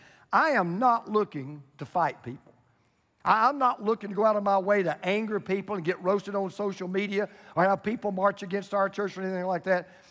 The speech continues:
But, you know, sometimes it happens even when you're not looking for it. It just, it just comes.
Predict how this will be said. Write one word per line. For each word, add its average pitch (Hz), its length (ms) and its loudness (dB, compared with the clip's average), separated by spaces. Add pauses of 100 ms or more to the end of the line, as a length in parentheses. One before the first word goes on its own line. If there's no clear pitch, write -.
(240)
But, 208 120 0
you 349 60 -2
know, 320 160 4
sometimes 269 540 0
it 185 80 -8
happens 202 560 -4 (200)
even 285 220 -2
when 269 100 0
you're 262 120 -2
not 240 180 0
looking 302 300 -6
for 160 200 -2
it. 160 120 -6
It 220 120 -4
just, 214 240 -2 (200)
it 214 100 2
just 214 260 -6
comes. 262 300 -2